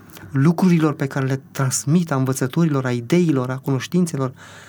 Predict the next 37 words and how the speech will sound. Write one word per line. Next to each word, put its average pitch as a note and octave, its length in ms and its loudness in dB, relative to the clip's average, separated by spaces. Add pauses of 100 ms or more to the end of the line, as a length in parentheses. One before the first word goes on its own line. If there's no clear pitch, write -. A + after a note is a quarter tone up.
(140)
pe C#3 100 -2
care C#3 180 -2
le C3+ 100 0
transmit C#3+ 520 -2
copiilor C3+ 440 -2
în B2+ 100 -4
această B2+ 340 -8
perioadă. B2 480 -6 (380)
Ar C3+ 100 -4
trebui E3 180 0
să E3 140 0
fie D#3+ 160 0
conștienți D#3+ 680 0 (480)
de C#3+ 460 0
desenele F3 380 0
animate F3+ 360 2
pe E3 120 -4
care D#3+ 180 -2
le D3+ 80 0
permit D3 520 0
copiilor C#3 440 -2
lor C3+ 100 -2
să C3+ 120 -8
le C3 60 -2
vadă B2+ 220 -6
în B2+ 60 -4
această C3+ 320 -8
perioadă, B2+ 460 -8 (460)
pentru C#3 220 0
că C#3 100 -2
ei D#3 100 4
sunt D#3 240 0
foarte - 680 -2
modelabili. B2 560 -4 (800)
Acum - 440 0
se E3 140 0
formează C#3 580 -2